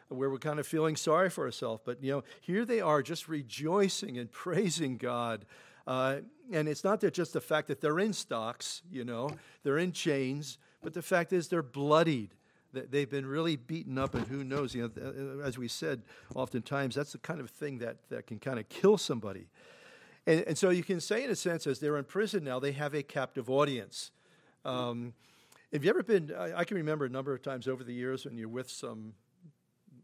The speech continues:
other Christians, and maybe you're in a restaurant in a public setting, and the fellowship starts taking place, and all of a sudden,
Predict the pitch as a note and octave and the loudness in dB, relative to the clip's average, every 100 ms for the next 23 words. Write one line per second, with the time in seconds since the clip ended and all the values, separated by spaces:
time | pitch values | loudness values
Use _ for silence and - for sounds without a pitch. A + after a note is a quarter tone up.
0 | G#3 B2+ A#2 C3+ A#2+ B2 A#2 A2 G#2 A#2 | -12 -10 -8 -8 -8 -8 -10 -10 -12 -12
1 | B2+ C3+ A#2+ G#2+ A2+ - A2+ A2+ G#2+ G#2+ | -12 -12 -12 -8 -8 -8 -10 -12 -14 -12
2 | A#2 G#2+ - A2+ A2 A2 G#2+ _ _ _ | -12 -12 -12 -12 -12 -14 -18 _ _ _
3 | _ _ C#3 D3 - E3 F#3+ E3 F#3+ A3+ | _ _ -6 -4 -2 -2 0 -2 -4 -4
4 | - D3+ - D#3 C#3+ C#3+ C3+ C3+ C#3 - | -6 -6 -6 -8 -8 -12 -8 -8 -8 -8
5 | C3+ F#3 E3+ D#3 - E3 D#3+ C3+ | 0 0 0 -4 -4 -6 -6 -10